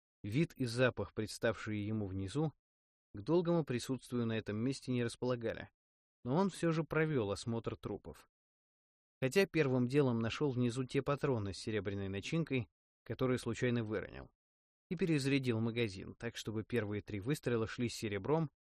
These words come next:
добив все обычной картечью.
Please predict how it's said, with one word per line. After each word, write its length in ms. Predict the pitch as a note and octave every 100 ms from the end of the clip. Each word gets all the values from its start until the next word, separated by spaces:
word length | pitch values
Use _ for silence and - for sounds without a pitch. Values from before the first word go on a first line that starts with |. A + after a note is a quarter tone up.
| _ _ _ _ -
добив 340 | A2 C#3 E3
все 220 | - D3 -
обычной 540 | B2 G2+ G#2+ - A2
картечью. 580 | - G2+ - D2 - C2+